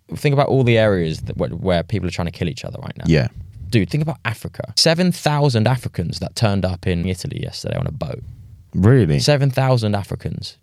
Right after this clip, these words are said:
Speaker 1: All men just turned up on a boat and just landed on this island in Italy. Because for what
Speaker 2: Seven thousand?
Speaker 1: Dude.
Speaker 2: Are you serious?
Speaker 1: Seven thousand Africans. Guess the population of that Italian island.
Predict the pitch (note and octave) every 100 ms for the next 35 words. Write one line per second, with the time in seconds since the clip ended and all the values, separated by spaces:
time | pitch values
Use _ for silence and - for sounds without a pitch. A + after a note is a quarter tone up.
0 | _ - D3+ D#3+ C#3+ A2 D#2+ F2 - -
1 | - - - A#2+ A#2+ G2+ F2+ F2+ F#2+ E2
2 | D2 - F2 E2+ - E2+ F#2 F2+ E2+ F2
3 | E2 F2+ E2 D#2+ D2 D2+ - - - -
4 | _ _ _ _ _ G2 - F2 - G#2
5 | F#3 G3+ F#3 G#3 A3 G#2 D#2+ D2+ G2 F2
6 | D2+ _ _ _ _ _ - C3 D#3 A2
7 | - D#2+ E2 D#2 - G#2+ F#2+ E2 D#2+ E2
8 | D#2+ F2 - - - _ _ _ _ -
9 | - - _ C#3+ C3 A#2 - A2+ A2 G2
10 | - F2 E2+ - - F2 E2 E2 D#2+ -
11 | -